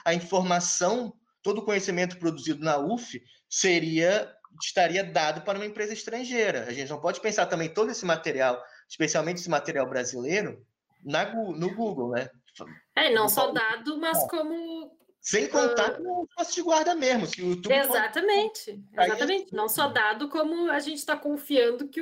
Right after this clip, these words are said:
Speaker 2: vai, vai se manter lá. E nuvem não é nuvem, né? Nuvem são computadores. E se explode uma bomba nos computadores do Google?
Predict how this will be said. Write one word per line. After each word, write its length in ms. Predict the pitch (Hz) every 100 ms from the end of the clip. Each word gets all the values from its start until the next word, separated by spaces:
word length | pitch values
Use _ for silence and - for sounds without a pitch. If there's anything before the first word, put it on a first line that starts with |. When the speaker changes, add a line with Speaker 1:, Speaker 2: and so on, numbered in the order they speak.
| 311 -
Speaker 2:
vai, 300 | 330 294 -
vai 140 | 311
se 120 | 302
manter 260 | 311 294 370
lá. 300 | 415 359 339 - - _ _ _ _ -
E 80 |
nuvem 380 | 240 247 285 381
não 180 | 415 415
é 220 | 427 508
nuvem, 400 | 427 392 330 269
né? 240 | 233 240 302
Nuvem 320 | 302 247 269
são 180 | 277 302
computadores. 840 | 349 - 415 359 311 339 - 202
E 80 | 269
se 100 | 262
explode 360 | 320 - 320 285
uma 160 | 285
bomba 420 | 277 269 247 220 208
nos 160 | 208
computadores 520 | 233 202 233 226 226
do 120 | 240 233
Google? 600 | 277 247 208 294 -